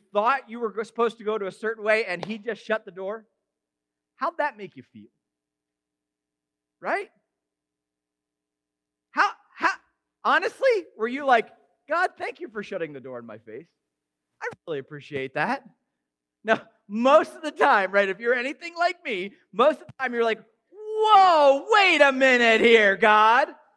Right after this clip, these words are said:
That's the way I wanted to go. How dare you change my plans? How you, I was working hard for that, and now all of a sudden, no? How am I supposed to get there? Lord, I thought this was the job you had for me, and now I'm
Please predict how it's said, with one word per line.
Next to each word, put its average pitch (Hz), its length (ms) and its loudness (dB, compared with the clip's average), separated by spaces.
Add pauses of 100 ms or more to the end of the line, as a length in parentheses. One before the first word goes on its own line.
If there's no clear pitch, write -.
(420)
That's 349 360 2
the 330 100 -8
way 277 180 2
I 277 120 2
wanted 254 320 0
to 285 60 -14
go. 294 360 2
How 247 220 0
dare 254 280 0
you 285 160 -10
change 349 580 -8
my 294 200 -2
plans? 320 800 -2 (360)
How 320 120 2
you, 311 100 -4 (160)
I 320 160 2
was 381 200 -6 (120)
working 339 460 -2
hard 359 460 -2
for 330 160 -4
that, 233 260 2
and 214 100 -6
now 247 220 0
all 277 200 4
of 269 60 -2
a 247 60 -4
sudden, 226 460 -6
no? 190 540 2 (260)
How 254 140 0
am 330 100 -6
I 339 80 -2
supposed 269 320 -4
to 277 60 -20
get 311 200 -2
there? 220 180 0
Lord, 277 220 4
I 233 100 2
thought 269 320 -4
this 285 220 -12
was 311 160 -16
the 247 80 -20
job 214 340 0
you 202 100 -6
had 214 260 0
for 254 160 -2
me, 254 120 -6
and 196 120 -8
now 233 220 0
I'm 214 180 -2